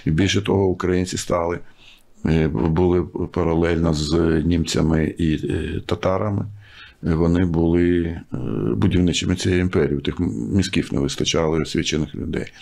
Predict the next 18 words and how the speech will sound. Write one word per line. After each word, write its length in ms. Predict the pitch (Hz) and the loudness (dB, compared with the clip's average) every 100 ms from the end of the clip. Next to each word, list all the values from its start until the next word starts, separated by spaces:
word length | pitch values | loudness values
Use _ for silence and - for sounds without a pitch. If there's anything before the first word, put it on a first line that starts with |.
| - - - - - | -12 -8 -6 -8 -8
А 140 | - 85 | -2 0
др-, 280 | 95 101 - | 2 0 -2
третє, 360 | 113 151 147 | -2 -2 -2
що 180 | 98 92 | -2 0
мене, 260 | 90 87 85 | 2 2 2
е, 240 | 80 82 - 85 85 67 - | 0 0 0 0 0 -2 -6
т-, 60 | - | -10
трафляє, 560 | - 87 80 85 76 76 | -2 -2 0 0 2 0
те, 180 | - 90 | 0 -4
що, 320 | - 92 92 - 90 - - - - - | 0 -2 -2 -8 -8 -10 -12 -16 -16 -2
е, 140 | 85 | 2
не 160 | 87 90 | 2 2
пропагується 1000 | 92 92 98 85 101 101 101 - 87 87 | 0 -2 0 0 2 2 0 0 0 0
і 200 | 87 80 | 0 0
не 140 | 82 | 0
показується 600 | 82 87 98 92 95 95 | -2 -2 0 0 0 0
полтавський 520 | 90 92 98 92 - 107 | -2 -2 -2 -2 -2 -2
інтелект. 520 | 101 123 123 - | 0 -2 -4 -6